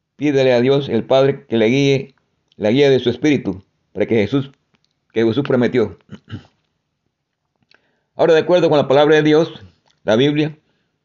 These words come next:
el Hijo de Dios fue engendrado, y engendrado antes de que existiera este mundo, aún desde la eternidad.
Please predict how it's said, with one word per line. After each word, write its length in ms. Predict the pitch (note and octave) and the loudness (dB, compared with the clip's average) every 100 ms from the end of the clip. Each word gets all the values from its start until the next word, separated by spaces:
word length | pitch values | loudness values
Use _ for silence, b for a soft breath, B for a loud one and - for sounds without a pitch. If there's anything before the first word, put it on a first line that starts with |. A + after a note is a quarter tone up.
| _ _ _ _ _ _ | _ _ _ _ _ _
el 100 | A2+ | -4
Hijo 160 | D3 D#3+ | -2 0
de 140 | C#3 | 2
Dios 240 | C#3+ D3 | 2 -2
fue 360 | C#3 - C#3 D3+ | -6 -2 -2 0
engendrado, 640 | - B2+ A#2 A#2 C3 G2+ F2+ _ _ _ _ _ _ _ _ _ _ _ _ _ | -2 0 0 2 0 0 -4 _ _ _ _ _ _ _ _ _ _ _ _ _
y 160 | D3+ | -6
engendrado 840 | E3+ D#3 C#3 B2+ C#3 D3 C#3+ C3+ _ _ _ _ _ _ _ _ | -4 -2 0 2 2 2 -2 -10 _ _ _ _ _ _ _ _
antes 300 | C3+ D3+ D3 | -6 -4 -2
de 80 | B2+ | 0
que 60 | A#2+ | -2
existiera 640 | A#2 A#2 D3 D3 C3+ - - | -2 -4 0 0 0 -6 -6
este 240 | B2+ B2 | -4 -2
mundo, 420 | C3+ A#2+ F#2 F#2 _ _ _ _ _ _ _ _ _ _ | 0 0 -4 -8 _ _ _ _ _ _ _ _ _ _
aún 260 | G#2+ D#3+ | -2 0
desde 240 | C#3+ C#3 A#2 | 0 0 2
la 100 | B2 | 0
eternidad. 560 | A#2+ A2 A2+ A#2 - | 0 0 2 0 -2